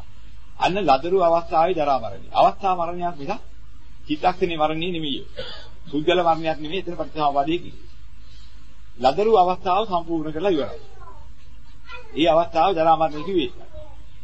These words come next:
ආයි පහළ වෙනවා දෙවෙනි චිත්තක්ෂණේ මේ චිත්තක්ෂණේ චිත්-, උපාද අවස්ථාව වර්ධනය කරන්න. නෑ ලදරු අවස්ථාව නම් ළමා අවස්ථාව කියලා අපි උපමාවක් වශයෙන් ගත්ත හැකියි. අවිද්‍යා පත්‍ය සංඛාර, සංඛාර පත්‍ය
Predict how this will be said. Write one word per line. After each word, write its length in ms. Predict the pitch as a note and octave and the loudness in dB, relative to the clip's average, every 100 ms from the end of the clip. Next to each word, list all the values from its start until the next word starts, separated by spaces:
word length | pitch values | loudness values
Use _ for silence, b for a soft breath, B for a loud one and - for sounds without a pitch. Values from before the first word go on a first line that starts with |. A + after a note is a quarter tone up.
| - - | -8 -4
ආයි 220 | B2 G3+ | 0 0
පහළ 160 | A#3+ G#3+ | -2 -4
වෙනවා 240 | G#3 A3+ | -4 -4
දෙවෙනි 260 | E3+ F3+ G3+ | -4 -4 -6
චිත්තක්ෂණේ 580 | G3 F#3+ F#3+ G3 G#3+ C4 - - - - - - - - - - - - | -6 -4 -2 -2 -4 -6 -8 -8 -8 -8 -8 -8 -8 -8 -8 -8 -8 -4
මේ 140 | D#3+ | -2
චිත්තක්ෂණේ 560 | D3+ D3+ F3+ F3+ F#3+ G3+ | 0 2 0 0 -2 -2
චිත්-, 280 | D#3 - - | -4 -4 -6
උපාද 320 | C3 F3 F3 | 4 6 6
අවස්ථාව 380 | E3+ E3 F#3+ A3+ G#3+ | 4 0 -2 -2 2
වර්ධනය 440 | E3 E3+ E3 C3+ | 2 4 0 -2
කරන්න. 280 | A#2 - - - - - - - - - - - - | -4 -6 -6 -8 -8 -8 -8 -8 -8 -8 -6 -8 -6
නෑ 160 | C#3+ E3 | 0 4
ලදරු 300 | C3 C#3+ D#3 | 4 4 2
අවස්ථාව 380 | D#3+ D3+ D3+ D#3+ | 2 2 2 2
නම් 140 | G#3+ F#3 | 4 0
ළමා 280 | D#3 F#3 | 2 4
අවස්ථාව 380 | E3+ F3 - E3 | 6 4 4 4
කියලා 200 | E3 E3 | 4 2
අපි 80 | F#3+ | 2
උපමාවක් 400 | E3 D#3 D#3+ D3+ | 0 4 4 4
වශයෙන් 220 | D#3+ F3 | 0 0
ගත්ත 200 | C3+ - | 0 0
හැකියි. 260 | G2 - - - - - - - - - - - - - - - - | -4 -8 -8 -8 -8 -8 -6 -6 -6 -6 -6 -6 -6 -6 -6 -6 -2
අවිද්‍යා 420 | - E3+ F3 G#3 | 2 4 6 6
පත්‍ය 240 | F#3+ F#3+ F#3+ F3+ | 6 4 4 4
සංඛාර, 440 | D#3+ E3 F3+ E3+ | 4 2 6 6
සංඛාර 400 | E3 D3+ D#3+ E3+ E3 | 6 2 4 4 6
පත්‍ය 240 | E3+ E3 | 2 2